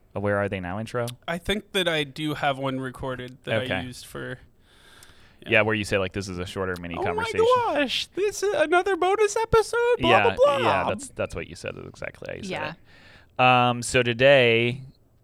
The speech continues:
Speaker 1: I'm just gonna get it rolling here. I'm gonna give the intro.
Speaker 2: Yeah,
Speaker 1: This
Speaker 2: honestly, I feel like all of this was unnecessary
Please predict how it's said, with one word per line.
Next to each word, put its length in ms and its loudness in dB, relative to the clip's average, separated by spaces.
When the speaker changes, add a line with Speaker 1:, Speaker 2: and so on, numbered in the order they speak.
Speaker 1:
I'm 80 -6
just 100 -10
gonna 120 -2
get 120 0
it 40 0
rolling 400 -6
here. 360 -6
I'm 80 -10
gonna 120 -4
give 140 -8
the 140 -6
intro. 420 -4
Speaker 2:
Yeah, 160 2
Speaker 1:
This 80 6
Speaker 2:
honestly, 500 4
I 160 2
feel 320 -2
like 260 4
all 200 4
of 100 -2
this 220 -2
was 180 -6
unnecessary 920 -6